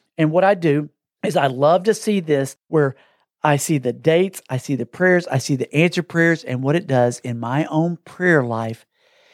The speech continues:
it exalts Jesus. And for me, I'm personally blessed, and I go, "Are you kidding me? I've never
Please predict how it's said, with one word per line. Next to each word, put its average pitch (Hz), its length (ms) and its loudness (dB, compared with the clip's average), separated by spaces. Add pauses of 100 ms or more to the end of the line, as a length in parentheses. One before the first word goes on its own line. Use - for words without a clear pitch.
(200)
it 151 100 4
exalts 110 800 -2 (160)
Jesus. 107 600 -12 (360)
And 135 160 0
for 131 80 -4
me, 151 380 2 (180)
I'm 160 200 -2
personally 156 400 0
blessed, 120 260 -4
and 139 80 -4
I 127 60 -2
go, - 240 -6
"Are 110 140 -14
you 131 260 -10
kidding 120 320 -12
me? 113 180 -12 (320)
I've 123 240 0
never 139 640 2